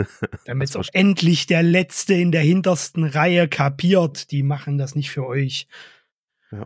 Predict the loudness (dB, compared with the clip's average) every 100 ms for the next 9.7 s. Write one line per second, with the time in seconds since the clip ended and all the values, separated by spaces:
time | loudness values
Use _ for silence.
0 | _ -2 0 0 -4 -10 -14 -16 -16 _
1 | _ _ _ _ -4 -2 -4 -4 -6 -8
2 | -16 -16 -20 -20 _ -20 -20 -12 -2 2
3 | 2 0 -2 -2 -2 -6 -6 -2 2 4
4 | 4 4 4 2 0 0 0 -2 -4 -10
5 | -10 -8 -8 -10 -12 -12 _ -20 -20 _
6 | _ _ _ _ _ _ _ _ _ _
7 | _ _ _ _ _ _ _ 2 4 4
8 | 2 0 -2 -4 -4 -2 2 4 6 4
9 | 2 -6 -10 -10 -12 -12 -12